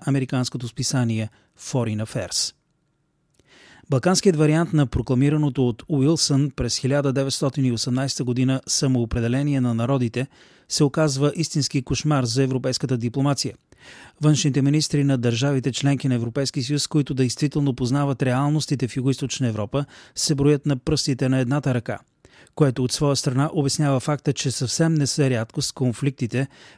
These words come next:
при които твърдоглавието на силните мъже от Балканите се сблъсква с неспособността на западните политици да разберат особеностите на региона.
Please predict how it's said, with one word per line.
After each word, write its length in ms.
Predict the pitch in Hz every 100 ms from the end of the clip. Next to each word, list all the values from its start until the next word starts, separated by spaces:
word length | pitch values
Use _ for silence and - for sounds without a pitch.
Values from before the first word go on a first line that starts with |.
| -
при 100 | 156
които 280 | 160 151 165
твърдоглавието 840 | 143 139 135 147 156 139 120 147
на 180 | 139 127
силните 480 | - 151 151 139 123
мъже 260 | 120 117 127
от 100 | 107
Балканите 580 | 117 147 147 127 127 - - _
се 200 | - 175
сблъсква 540 | 135 156 - 151 143 -
с 140 | -
неспособността 840 | 160 - 151 - 135 123 - 151
на 100 | 139
западните 520 | 123 135 135 123 117
политици 600 | 113 120 117 117 - 123 -
да 260 | 135 135 135
разберат 500 | 120 117 120 117 - -
особеностите 840 | 139 - 127 113 107 - - 113
на 120 | 110
региона. 400 | 113 107 104 95